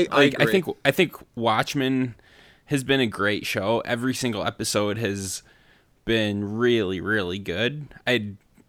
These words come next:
Speaker 2: I mean, th-, l-, thinking back, like, maybe episode three, the one with Lori, like, it still feels a little weird. Like, I know we were talking about how it just felt almost like it was from, like, a different director or something like that, like, a different writer.
Speaker 1: Mm-hmm.
Speaker 2: I think it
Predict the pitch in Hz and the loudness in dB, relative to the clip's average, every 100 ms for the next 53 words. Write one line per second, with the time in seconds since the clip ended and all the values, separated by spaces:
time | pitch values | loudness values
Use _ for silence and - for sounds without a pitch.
0 | - - - - 143 127 - - - 117 | -20 -14 -8 -2 2 0 -2 -14 -12 -10
1 | 139 - 170 160 156 123 120 131 117 110 | -10 -6 -2 0 0 0 0 0 -2 0
2 | 117 117 117 117 117 123 120 117 127 107 | 0 2 2 0 -2 -4 -2 -2 0 -2
3 | - - 107 135 139 135 123 110 107 107 | -4 -8 -4 0 2 0 0 0 0 -2
4 | 98 98 101 107 104 110 104 101 - - | -6 -8 -4 0 0 0 0 -4 -6 -6
5 | - 139 131 123 113 107 101 107 104 95 | 2 2 2 0 0 0 -2 -2 -2 -2
6 | 104 101 107 73 - - - - 127 117 | -2 -2 -4 -4 -6 -10 -20 -6 -2 0
7 | 110 110 107 101 120 107 92 - - 104 | 0 -2 0 0 0 -2 -2 -4 -4 -2
8 | 101 90 - - - - - - - - | -2 -2 -4 -16 -20 -20 -20 -20 -20 -10
9 | - 120 104 - - _ - - 147 - | -2 0 0 -2 -8 _ -10 -2 0 4
10 | 131 120 127 123 113 113 113 110 104 104 | 4 4 2 0 2 0 2 0 0 -6
11 | - - - 120 110 113 101 104 98 87 | -12 -14 -2 0 0 -2 -4 -4 -6 -6
12 | - - 104 - - 78 - - 76 - | -10 -6 -4 -4 -6 -8 -8 -8 -10 -12
13 | 69 67 - 62 - 110 98 98 - 160 | -10 -10 -10 -10 -8 -8 -10 -12 0 6
14 | 165 147 135 160 147 139 | 6 6 2 0 -2 -2